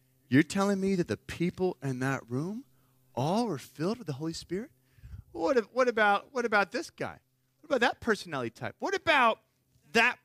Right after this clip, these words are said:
person? What about their past? They don't, they certainly don't deserve to get filled with the Spirit. I mean, in a moment, there's the people who've been with Jesus for three and a half years and the guys that got on board last month.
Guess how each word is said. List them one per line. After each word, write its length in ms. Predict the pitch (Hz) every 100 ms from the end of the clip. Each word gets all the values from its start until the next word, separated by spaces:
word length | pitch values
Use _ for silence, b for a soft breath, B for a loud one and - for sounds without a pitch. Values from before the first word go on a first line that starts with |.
| -
person? 380 | 156 - - 76 _ _ _ _ _
What 100 | 262
about 260 | 320 233 -
their 240 | 175 254
past? 380 | 226 165 117 - _
They 120 | 160
don't, 140 | 294 - _ _ _ _
they 140 | 233
certainly 320 | 277 202 143 127
don't 100 | 104
deserve 160 | 123
to 60 | 117
get 120 | 110
filled 220 | - 120
with 60 | 110
the 100 | 98
Spirit. 360 | - 120 208 - _ _ _ _ _ _ _ _ _ _ _ _ _ _ _
I 80 | 247
mean, 200 | 262 233 -
in 160 | 277 302
a 80 | 277
moment, 440 | 294 370 330 262 - _ _
there's 160 | 269
the 80 | 262
people 200 | 254 320
who've 60 | 302
been 100 | 277
with 180 | 294 -
Jesus 280 | 285 330
for 100 | 285
three 200 | 254 277
and 80 | 302
a 40 | 247
half 220 | 285 269
years 300 | 302 320 - b -
and 140 | 240
the 60 | 247
guys 200 | 294 277
that 80 |
got 120 | 277 277
on 80 |
board 180 | 254 269
last 220 | 262 254
month. 320 | 233 294 208